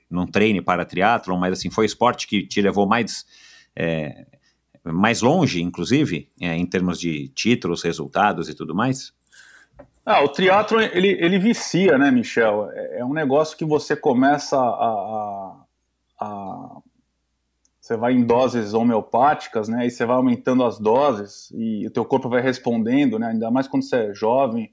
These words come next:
Speaker 2: e você quer mais e mais daquilo, e a gente vai buscando o desafio, né? Ah, pô, eu corri dez hoje, amanhã eu quero correr quinze. Ah, meia maratona, né? Pô, como é que é esse negócio? E,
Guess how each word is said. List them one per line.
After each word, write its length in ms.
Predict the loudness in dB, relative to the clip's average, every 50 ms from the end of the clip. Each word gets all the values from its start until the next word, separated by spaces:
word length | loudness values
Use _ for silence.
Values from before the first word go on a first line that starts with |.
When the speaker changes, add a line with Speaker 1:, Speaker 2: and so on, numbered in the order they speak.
| _ _ _ _ _ _ _ _ _ _ _ _ _
Speaker 2:
e 60 | -6
você 140 | -4 -4 0
quer 120 | 2 2
mais 300 | 4 4 4 4 4 2
e 80 | 4 4
mais 300 | 4 4 4 4 4 2
daquilo, 500 | 0 0 0 2 2 4 4 4 4 4
e 140 | 6 6
a 100 | 4 4
gente 240 | 4 2 -2 -2 0
vai 140 | 0 2 2
buscando 520 | 2 0 -2 0 2 2 2 4 4 4
o 240 | 4 4 4 4 2
desafio, 540 | 2 2 2 2 2 2 2 4 4 6 6
né? 260 | 6 4 2 2 0 -10 _ _ _ _ -16
Ah, 100 | -16 -16 -6 _
pô, 120 | 0 2
eu 100 | 2 2
corri 240 | 0 -2 -2 -2 0
dez 380 | 2 4 4 4 2 2 0 2
hoje, 280 | 2 2 2 0 -2
amanhã 260 | -2 -2 -2 -2 -2
eu 120 | -2 -2 -2
quero 180 | -4 -6 -6
correr 220 | -6 -6 -8 -8 -8
quinze. 720 | -6 _ 0 0 0 0 -2 -2 0 -2 -4 -4 -6 -10 _ _ _ _ _ _ _ _ _ _ _ _ _ _ _ _ _
Ah, 280 | -2 2 2 4 4
meia 200 | 4 4 4 4
maratona, 640 | 4 4 4 4 2 2 2 2 4 4 4 4 2
né? 180 | 2 2 2 0
Pô, 120 | -2 -6
como 160 | -10 -8 -8 -10
é 40 |
que 100 | -4 -4
é 40 | -4
esse 140 | -4 -2 -2
negócio? 540 | 0 2 4 4 4 4 2 0 -2 -6 -8
E, 120 | -8 -10